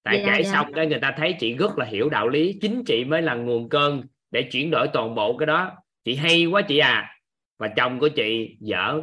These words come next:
Speaker 1: chồng ổng còn sân si, ổng còn tệ. Bà kia bên kia không hiểu đạo lý, lấy tiền đồ nhiều, có đụng chuyện xảy ra. Cuối cùng chị giỏi nhất nhân loại này.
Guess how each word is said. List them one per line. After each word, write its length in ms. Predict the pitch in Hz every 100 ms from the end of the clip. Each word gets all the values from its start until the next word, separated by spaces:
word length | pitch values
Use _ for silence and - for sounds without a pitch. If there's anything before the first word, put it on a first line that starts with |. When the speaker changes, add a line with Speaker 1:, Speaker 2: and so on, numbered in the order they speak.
| 156
Speaker 1:
chồng 220 | 98 95
ổng 180 | 92 127 160
còn 120 | 107 -
sân 180 | 123 113
si, 240 | 135 120
ổng 220 | 110 131
còn 140 | 120 101
tệ. 280 | 92 92 104 104 _ _ _
Bà 240 | 113 113 113
kia 140 | 139
bên 200 | 135 127 123
kia 200 | 135 127
không 160 | 131
hiểu 180 | 127 117
đạo 180 | 139 120
lý, 280 | 139 160 170
lấy 220 | 139 160
tiền 220 | 139 110 107
đồ 100 | 107
nhiều, 400 | 110 107 107 101
có 120 | 147
đụng 240 | 139 104 113
chuyện 200 | 104 107
xảy 160 | 127
ra. 320 | 139 127 123 101 - _ _ -
Cuối 160 | 139 151
cùng 240 | 110 101 101
chị 140 | 101
giỏi 220 | 104 101
nhất 140 | 147 160
nhân 180 | 165 120
loại 220 | 104 92
này. 160 | 113 101